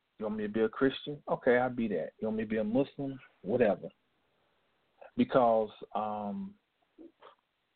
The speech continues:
I have taken the time to go beyond the juvenile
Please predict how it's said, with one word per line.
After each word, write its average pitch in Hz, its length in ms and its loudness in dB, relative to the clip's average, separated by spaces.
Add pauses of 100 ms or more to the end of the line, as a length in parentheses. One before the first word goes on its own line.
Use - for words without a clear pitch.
(460)
I 117 60 -6
have 110 260 2 (1600)
taken 139 260 4
the 113 80 -2
time 127 480 2
to 107 80 -4
go 120 220 0
beyond 120 500 -4
the 107 80 -16
juvenile 117 800 0